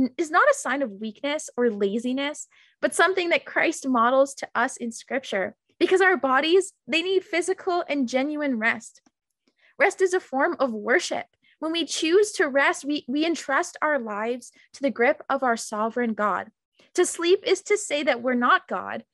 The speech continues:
and that the world can go on without us. And so in this season, Soul Sanctuary family, when you find yourself molding to the culture of busyness,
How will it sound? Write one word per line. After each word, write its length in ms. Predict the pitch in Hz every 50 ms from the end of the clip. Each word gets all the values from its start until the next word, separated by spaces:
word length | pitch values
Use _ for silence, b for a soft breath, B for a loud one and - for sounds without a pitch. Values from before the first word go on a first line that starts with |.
| _ _ _ _ _ -
and 120 | 262 269
that 80 | 277 269
the 100 | 269 269
world 480 | 220 247 254 269 277 294 294 285 -
can 180 | - 311 285 277
go 160 | 262 254 240
on 360 | - 208 202 202 208 214 214 - -
without 360 | 214 202 - 202 208 220 208
us. 380 | - - - - - - - _ _ _ _ _ _ _ _ _ _ _ _ _ _ _ _ _ _ b b b b b
And 140 | b 269 262
so 240 | - 330 311 339 349
in 240 | - 339 330 320
this 220 | 320 349 370 - -
season, 560 | - - 277 294 277 - 269 262 247 247 247
Soul 180 | - - 233 240
Sanctuary 480 | - - 233 233 240 - - 233 233
family, 500 | 233 - - 202 208 208 220 220 220 214 -
when 120 | 233 247
you 80 | 254 277
find 360 | - - - 233 247 285 294
yourself 420 | 302 302 - - 302 285 294 277 _ -
molding 500 | 226 226 233 240 226 262 262 262 269 262
to 80 | -
the 80 | 240 247
culture 440 | 240 - - 208 214 214 - 262 262
of 140 | 254 247 -
busyness, 640 | 220 220 214 202 190 190 190 208 208 - - -